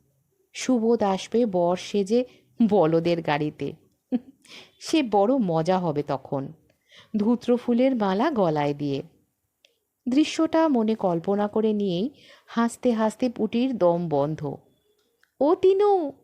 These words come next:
তিনু রে, শোন, শোন একটা মজার কথা।" তিনু চার বছরের খুড়তুতো ভাই। উঠোনের নিচে দিয়ে যাচ্ছে।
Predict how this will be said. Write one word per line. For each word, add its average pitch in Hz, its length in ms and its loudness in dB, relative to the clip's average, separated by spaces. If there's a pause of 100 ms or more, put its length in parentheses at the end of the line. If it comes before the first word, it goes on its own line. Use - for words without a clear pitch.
(200)
তিনু 339 320 4
রে, 381 240 4 (340)
শোন, 330 360 0
শোন 349 300 0 (320)
একটা 294 240 0
মজার 240 460 2
কথা।" 208 420 -2 (1040)
তিনু 330 380 2 (300)
চার 202 300 0
বছরের 220 440 -2
খুড়তুতো 165 540 -4
ভাই। 143 280 -6 (640)
উঠোনের 330 460 0
নিচে 247 400 0
দিয়ে 269 240 0
যাচ্ছে। 160 580 -4